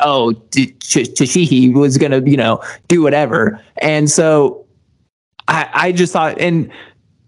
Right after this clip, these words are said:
watching the game there, it was like, I think Tang's game plan was just stick to what we do <laughs> best. You know, there was no ga-, it was just like, do what we do best, go a hundred miles per hour, and don't fucking stop.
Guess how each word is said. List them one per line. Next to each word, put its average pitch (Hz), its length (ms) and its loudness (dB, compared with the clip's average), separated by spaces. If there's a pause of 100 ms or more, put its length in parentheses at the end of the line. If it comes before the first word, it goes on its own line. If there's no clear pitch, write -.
(220)
watching 226 400 2
the 165 80 2
game 147 380 0
there, 123 260 2
it 123 140 0
was 143 200 0
like, 127 420 -2 (540)
I 151 80 0
think 214 260 -2
Tang's 180 420 2
game 151 340 0
plan 123 240 2
was 123 120 4
just 127 220 0
stick - 280 -2
to 156 100 0
what 139 180 0
we 143 80 4
do 185 220 2
<laughs> - 180 -4
best. 180 400 -4 (180)
You 196 60 2
know, 214 160 2
there 202 120 2
was 240 220 2
no 190 140 0
ga-, 151 180 -2
it 185 140 2
was 180 140 2
just 180 160 2
like, 151 180 -2
do 170 160 2
what 208 100 4
we 196 100 -4
do 202 120 2
best, 170 340 -2
go 160 160 2
a 156 40 0
hundred 170 240 0
miles 175 280 0
per 170 160 0
hour, 143 260 2
and 123 260 -6
don't 139 320 -2
fucking 131 260 -4
stop. - 400 -6